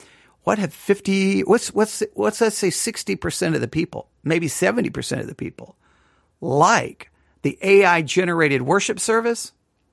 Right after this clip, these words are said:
and the sermon better than the sermons and the worship services put together by the pastor?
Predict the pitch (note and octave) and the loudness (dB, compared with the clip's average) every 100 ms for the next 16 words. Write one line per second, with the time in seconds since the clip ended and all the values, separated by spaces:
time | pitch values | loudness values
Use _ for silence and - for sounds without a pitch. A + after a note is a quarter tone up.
0 | _ _ _ _ _ _ _ _ _ _ | _ _ _ _ _ _ _ _ _ _
1 | _ F#3 G#3+ G3+ E3 - A3 B3 C#3+ A2+ | _ 0 2 4 4 4 6 4 2 -4
2 | - _ _ _ _ _ _ _ _ _ | -12 _ _ _ _ _ _ _ _ _
3 | C#3+ F#3 F3+ E3+ E3 C#3+ - G#3 G3+ F#3+ | 0 2 2 2 0 0 2 2 4 2
4 | F#3+ E3 - D#3 E3 - D#3+ - D3+ D3 | 0 -2 -2 -2 0 -2 -6 -4 -4 -4
5 | D3+ C#3 E3 - C#3 C#3 C3+ A#2 A2 G#2+ | -8 -8 -10 -8 -2 0 0 0 0 0
6 | F3 G3+ - - | -2 -2 -6 -14